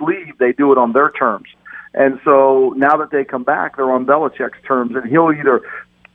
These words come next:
play to the level that they need him to play at, or he won't be on the team. I think that's what everybody in the building realizes,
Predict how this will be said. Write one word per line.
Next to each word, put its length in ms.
play 220
to 120
the 80
level 320
that 120
they 100
need 180
him 80
to 80
play 260
at, 200
or 180
he 100
won't 240
be 120
on 160
the 60
team. 440
I 80
think 180
that's 240
what 120
everybody 420
in 60
the 80
building 360
realizes, 480